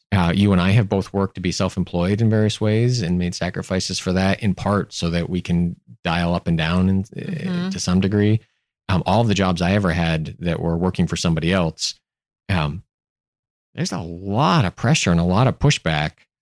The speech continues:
Speaker 1: to give more and more of yourself
Speaker 2: Mm-hmm.
Speaker 1: to those environments.
Speaker 2: Mm-hmm.
Speaker 1: And there's always somebody who seems to have more freedom and more time than you do.
Speaker 2: <laughs>
Speaker 1: And I mean, I've literally worked in companies, or a company I'm thinking of,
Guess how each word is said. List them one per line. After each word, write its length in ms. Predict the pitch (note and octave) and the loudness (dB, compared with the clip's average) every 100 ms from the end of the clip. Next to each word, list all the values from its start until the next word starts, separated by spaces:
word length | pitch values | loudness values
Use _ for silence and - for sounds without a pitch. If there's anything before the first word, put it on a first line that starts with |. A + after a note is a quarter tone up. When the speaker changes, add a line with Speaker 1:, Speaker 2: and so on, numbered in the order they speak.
| _ _ _ _ _ _ _ - | _ _ _ _ _ _ _ -4
Speaker 1:
to 300 | G#2+ F2+ G2 _ _ - | -4 -4 -8 _ _ -8
give 240 | G#2 G#2+ F#2+ | 0 0 2
more 260 | G2 G2+ | 4 4
and 120 | F#2+ | 6
more 240 | F2+ G2 A2+ | 4 4 2
of 100 | D#2 | 0
yourself 460 | D2 - C#2+ C#2+ - _ G3+ | -4 -4 -6 -8 -16 _ 2
Speaker 2:
Mm-hmm. 240 | F#3+ F3+ | 4 6
Speaker 1:
to 160 | F#3+ G3+ | 4 4
those 300 | E2 D#2+ - | 2 -2 -4
environments. 720 | E2+ D#2+ D#2 D2+ D2 E2+ F#3+ | -4 -2 -2 -2 -4 0 2
Speaker 2:
Mm-hmm. 80 | F#3+ | 6
Speaker 1:
And 120 | G2+ | 6
there's 160 | G#2 A2+ | 6 4
always 320 | G#2+ E3 F3+ | 4 2 2
somebody 440 | C#3 D3+ B2+ G2+ | 2 4 4 2
who 240 | F#2+ G#2+ G#2+ | 2 2 2
seems 260 | - A#2 | 0 0
to 80 | A#2+ | 2
have 160 | G#2+ F#2+ | 2 4
more 160 | G#2 | 2
freedom 400 | A2 A2 A2 G#2 | 2 2 2 4
and 80 | F#2 | 4
more 140 | G2+ | 4
time 300 | G#2+ G#2 G2+ | 2 2 2
than 120 | F#2+ G2 | 4 4
you 100 | A#2 | 4
do. 280 | F2 E2 E2+ _ _ | 2 0 -4 _ _
Speaker 2:
<laughs> 240 | _ - | _ -4
Speaker 1:
And 340 | G2+ F#2+ F#2 - | 2 4 4 2
I 60 | G2 | 2
mean, 120 | G2 | 4
I've 260 | G2+ G2 - - - - | 2 0 -6 -12 -12 -4
literally 360 | G2+ G#2 A2 | 0 2 2
worked 260 | F#2+ G2 G2+ | 2 0 0
in 80 | F#2 | 0
companies, 560 | G2 F#2+ F#2 F#2 F2 | 0 2 2 2 0
or 160 | D#2+ E2+ | -2 -4
a 80 | F#2 | -2
company 340 | F#2 F2 F2 | -4 -2 -2
I'm 100 | E2+ | -2
thinking 280 | F2+ F2+ F2+ | -2 0 2
of, 220 | F2+ F2 | 2 0